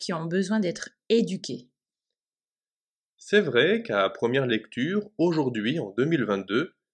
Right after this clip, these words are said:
Speaker 2: il pourrait sembler que cet album est xénophobe. Mais pourrait-on le replacer dans son contexte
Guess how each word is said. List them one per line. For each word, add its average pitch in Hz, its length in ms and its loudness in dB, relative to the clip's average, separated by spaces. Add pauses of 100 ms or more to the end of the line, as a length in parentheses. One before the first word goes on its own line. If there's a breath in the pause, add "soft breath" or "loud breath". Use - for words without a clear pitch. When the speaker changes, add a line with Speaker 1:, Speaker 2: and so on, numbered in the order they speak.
(500)
Speaker 2:
il 127 260 -2
pourrait 185 400 6
sembler 180 640 2
que 123 200 2
cet 110 260 -4
album 120 540 2
est 160 340 0 (280)
xénophobe. 120 680 -2 (1120)
Mais 139 560 4 (500)
pourrait-on 220 640 6
le 127 180 6
replacer 143 640 2
dans 139 160 -2
son 139 160 -6
contexte 143 580 -4